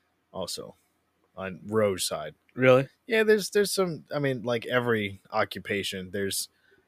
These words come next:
Speaker 1: s-, uh, some things wrong, whatever, but, um, nothing's perfect, but it's all right.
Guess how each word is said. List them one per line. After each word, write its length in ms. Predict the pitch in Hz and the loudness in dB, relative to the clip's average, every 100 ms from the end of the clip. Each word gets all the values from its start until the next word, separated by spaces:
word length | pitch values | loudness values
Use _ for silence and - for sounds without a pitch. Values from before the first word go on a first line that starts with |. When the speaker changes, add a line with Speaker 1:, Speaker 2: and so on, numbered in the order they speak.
| _ _ _ | _ _ _
Speaker 1:
s-, 360 | 127 - - 170 - | -4 0 2 2 2
uh, 220 | 135 123 | 2 4
some 240 | - 135 | 4 4
things 580 | - 127 117 113 104 - - | 4 2 4 0 -2 -4 -4
wrong, 680 | 110 117 110 110 110 110 - - | 2 4 6 4 0 -4 -10 -4
whatever, 640 | 117 110 104 101 95 98 _ - | 2 2 2 0 -2 -4 _ -4
but, 220 | 104 98 _ _ _ _ _ _ - | -4 -4 _ _ _ _ _ _ -4
um, 480 | 104 101 101 95 92 _ - | 0 0 0 -4 -10 _ -2
nothing's 420 | 117 110 107 98 | 0 0 -2 -2
perfect, 580 | - 104 - 101 - - | 0 0 0 -4 -6 -6
but 180 | 107 101 _ _ _ _ _ _ _ _ _ _ _ | -4 -4 _ _ _ _ _ _ _ _ _ _ _
it's 100 | - | 0
all 80 | 143 | 4
right. 220 | 139 107 | 4 2